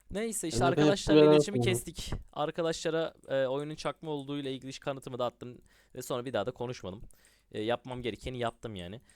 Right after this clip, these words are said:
Speaker 1: Ha, sizden de beyler özür dilerim bu arada bu konuda. Hani, ya, özür dilemek gerekiyor bence. Çünkü sonuçta siz de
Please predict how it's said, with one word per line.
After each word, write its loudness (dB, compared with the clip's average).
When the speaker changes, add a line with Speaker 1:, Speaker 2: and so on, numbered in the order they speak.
Speaker 1:
Ha, -4
sizden -2
de -2
beyler 2
özür 0
dilerim -2
bu 0
arada -2
bu -10
konuda. -6
Hani, -6
ya, -6
özür -6
dilemek -6
gerekiyor -4
bence. -14
Çünkü -14
sonuçta -8
siz -12
de -6